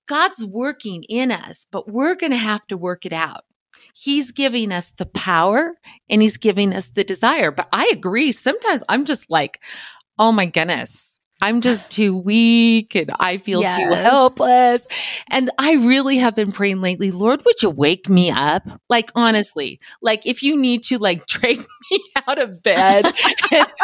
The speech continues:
Speaker 1: slap me a couple of times, you know,
Speaker 2: Yes.
Speaker 1: splash me with water, because it is so easy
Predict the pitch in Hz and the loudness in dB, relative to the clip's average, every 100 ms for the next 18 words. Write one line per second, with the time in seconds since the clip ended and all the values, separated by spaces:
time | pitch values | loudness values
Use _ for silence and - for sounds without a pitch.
0 | - - - 302 320 320 359 339 - 359 | -4 -10 -4 2 2 0 -6 -6 0 0
1 | 349 311 226 233 254 254 277 269 262 233 | 2 -2 -2 0 4 6 6 4 2 -4
2 | 262 240 254 247 370 392 349 330 311 262 | -4 2 4 2 2 0 2 2 0 2
3 | 330 349 - 392 311 302 254 285 262 247 | 4 4 0 -2 0 -2 0 2 2 0
4 | 247 247 269 247 _ - _ _ - 330 | -6 -2 -2 -2 _ -20 _ _ -4 -2
5 | 330 320 - - - 233 247 254 254 262 | 0 0 -2 -6 -2 2 4 4 4 2
6 | - 247 247 226 196 - - - | 0 0 0 -2 -4 -10 -16 -20